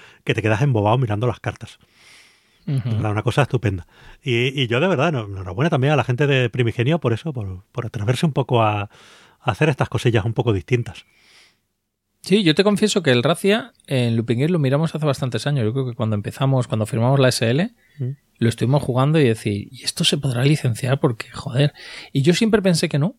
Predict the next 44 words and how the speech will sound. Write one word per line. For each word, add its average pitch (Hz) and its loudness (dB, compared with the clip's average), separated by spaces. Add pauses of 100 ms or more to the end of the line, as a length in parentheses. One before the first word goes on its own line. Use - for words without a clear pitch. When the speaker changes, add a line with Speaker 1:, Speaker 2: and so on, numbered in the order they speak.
(280)
Speaker 2:
Yo 127 -2
siempre 185 0
pensé 175 0
que 123 0
este 143 0
juego 175 -4
venía, 165 2 (960)
eh, 135 2
a 131 -4
ser 156 0
parte 165 0
del 120 -2
universo 120 0
Ra, 143 2
y 113 0
el 107 -2
universo 110 -2
Ra 147 0
era 120 0
de 113 -2
Asmodee 120 -2 (540)
Speaker 1:
Eh, 110 2
Speaker 2:
en 101 0
ese 98 -2
Speaker 1:
no, 104 0
Speaker 2:
momento. 104 2
Speaker 1:
porque 117 0
Speaker 2:
Entonces 127 0
yo 113 0
digo 110 2
Speaker 1:
Racia 101 0
siempre 120 0
ha 113 0
sido 123 0
de 101 -2
Amigo. 120 0 (1700)
Speaker 2:
Sí, - -6
pero 117 0
no 107 -6
había 117 -4
una 120 -4
versión 117 -4
de 113 0
Ra, 120 0